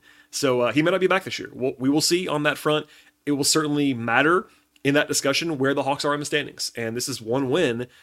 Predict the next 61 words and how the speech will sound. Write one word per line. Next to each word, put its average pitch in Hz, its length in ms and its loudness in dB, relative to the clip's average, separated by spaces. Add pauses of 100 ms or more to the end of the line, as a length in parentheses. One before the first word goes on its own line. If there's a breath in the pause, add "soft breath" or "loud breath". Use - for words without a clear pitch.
(140 soft breath)
but 123 140 -4
they 120 140 0
won 113 200 -4
a 135 60 -2
game 175 200 0
tonight 123 320 -2
that 113 80 -10
they 117 120 -2
needed 113 280 -8
to 165 80 -2
win 143 260 0
to 139 100 -8
kind 131 140 -2
of 120 80 -6
stay 123 260 -2
in 131 80 0
it. 117 180 -4 (220 soft breath)
They're 120 80 -6
still 127 340 0
the 127 120 -4
ten 135 200 -2
seed. 131 360 -2
They're 113 140 -4
still 127 260 -4
in 120 100 -6
play-in 123 340 -2
position, 123 600 -2 (340 soft breath)
and, 117 240 -4
uh, 117 140 -2
we'll 123 100 -4
see 139 160 0
from 110 200 -6
here. 113 300 -2 (280 soft breath)
And 131 100 0
I - 20 2
say 185 140 2
that 147 160 2
now 139 160 4
is 135 160 0
sort 139 160 0
of 110 80 -6
the 135 100 -8
up 139 140 -4
next 156 260 -2
portion 127 300 -4
because 123 200 -8
they 123 80 -2
have 165 140 0
an, 131 200 -4
another 165 220 2
winnable 156 280 4
home 143 160 2
game 113 240 -2
on 110 120 -8
Tuesday. - 420 -4 (260 soft breath)
They 139 80 -2
play 156 160 4
the 139 60 0
Jazz 127 480 0 (400 soft breath)
at 143 100 0
home. 131 320 -2